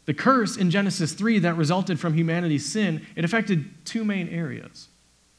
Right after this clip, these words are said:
childbearing and work. Because we've rebelled against God, the very things that human beings were made to do,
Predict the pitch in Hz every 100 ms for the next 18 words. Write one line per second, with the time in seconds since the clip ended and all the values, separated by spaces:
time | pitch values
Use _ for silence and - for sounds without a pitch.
0 | _ - - 127 170 202 214 220 - -
1 | _ _ - 117 147 196 - - _ _
2 | _ _ _ _ _ _ _ _ _ _
3 | _ _ _ - 233 208 214 254 214 180
4 | 247 220 196 190 - 240 226 190 - -
5 | 185 185 277 254 254 220 - - 269 240
6 | 233 240 190 190 180 233 202 170 160 262
7 | 208 143 175